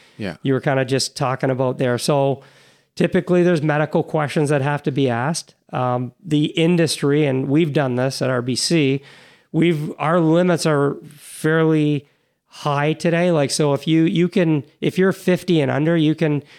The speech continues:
Speaker 2: qualify for up to about eight thousand a month before you have to do any blood or urine testing. So our, the limits have gone up significantly. You,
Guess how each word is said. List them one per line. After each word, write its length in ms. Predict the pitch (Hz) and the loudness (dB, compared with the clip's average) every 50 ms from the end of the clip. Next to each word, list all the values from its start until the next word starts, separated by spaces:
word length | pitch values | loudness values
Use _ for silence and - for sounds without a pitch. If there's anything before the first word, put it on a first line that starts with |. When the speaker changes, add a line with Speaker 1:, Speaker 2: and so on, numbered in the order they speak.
| - _ _ _ _ _ _ | -20 _ _ _ _ _ _
Speaker 2:
qualify 560 | - 160 156 165 180 202 196 - - 214 202 | -2 0 2 2 2 0 0 0 0 0 0
for 200 | 180 - 175 165 | 0 0 0 0
up 120 | 160 156 | 0 0
to 80 | - 170 | 0 -2
about 240 | 139 151 151 143 - | 0 0 0 -2 -2
eight 220 | - 151 160 160 - | -2 -2 -2 -2 -4
thousand 420 | - 175 160 160 170 160 160 151 | -4 -4 -2 0 0 0 0 0
a 80 | 139 127 | 0 0
month 340 | 127 123 123 147 165 - | 0 0 -2 -2 -4 -2
before 300 | - 156 143 - 165 165 | -2 -4 0 0 0 2
you 80 | 165 156 | 2 2
have 220 | 147 147 151 147 | 0 -2 -4 -4
to 80 | - 139 | -4 -4
do 200 | 123 139 139 143 | -2 0 0 2
any 160 | 143 139 135 | 2 0 0
blood 460 | 123 113 127 127 127 131 131 135 131 | -2 -2 -2 -2 0 0 0 0 0
or 320 | 135 131 127 120 120 117 - _ _ _ _ _ _ _ | 0 0 0 0 -2 -4 -8 _ _ _ _ _ _ _
urine 340 | - 135 143 143 139 139 131 | -2 0 2 2 2 2 0
testing. 480 | 120 - 135 120 104 - - 120 120 117 | 0 -2 -4 -4 -4 -6 -10 -12 -12 -12
So 260 | - - 147 131 127 | -6 -4 -2 -2 0
our, 180 | 131 135 - - | 0 -2 -2 -2
the 180 | - 156 160 | -2 0 0
limits 340 | 151 160 185 196 196 160 - | 2 2 2 2 2 0 0
have 220 | 165 156 151 147 | -2 -2 -2 -2
gone 200 | 135 151 135 127 | -2 -2 -2 -2
up 300 | 123 131 131 - _ _ | -2 -4 -6 -8 _ _
significantly. 720 | - - 147 113 107 120 120 - - 135 139 147 151 147 147 | -4 -4 -4 -2 -2 -2 -2 -2 -2 -2 -2 0 0 0 2
You, 220 | 135 131 131 123 | 2 2 2 0